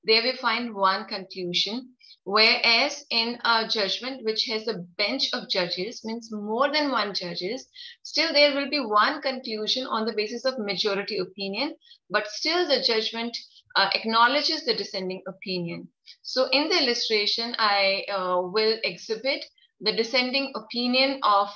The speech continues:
uh, the judgment, uh, which I'm going to illustrate to see that how rule can be understood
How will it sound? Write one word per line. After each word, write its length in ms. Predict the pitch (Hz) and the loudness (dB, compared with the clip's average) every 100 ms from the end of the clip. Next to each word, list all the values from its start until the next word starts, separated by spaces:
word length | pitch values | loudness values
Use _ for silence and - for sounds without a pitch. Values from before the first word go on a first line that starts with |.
| - | -2
uh, 200 | 202 185 | 0 0
the 140 | 185 | -2
judgment, 640 | 160 202 202 247 294 359 - - _ - _ - | -2 -2 -2 -4 -6 -6 -8 -14 _ -20 _ 0
uh, 180 | 202 196 | 2 4
which 120 | 214 | 2
I'm 220 | 226 208 | 2 0
going 260 | 214 208 220 | 0 -4 -4
to 200 | 226 202 | -4 -4
illustrate 760 | 196 180 - - 254 277 330 - | -2 -4 -6 -6 0 0 0 -8
to 80 | 226 | -12
see 300 | - 233 247 | -6 -4 -2
that 160 | 233 - - | -4 -6 0
how 420 | 240 247 311 427 _ _ _ _ 220 196 | 6 6 6 0 _ _ _ _ -14 -8
rule 340 | 269 320 359 349 | -2 2 2 4
can 220 | 262 240 | 0 0
be 140 | 233 | -2
understood 560 | 202 180 - - 156 | -2 -2 -8 -12 -12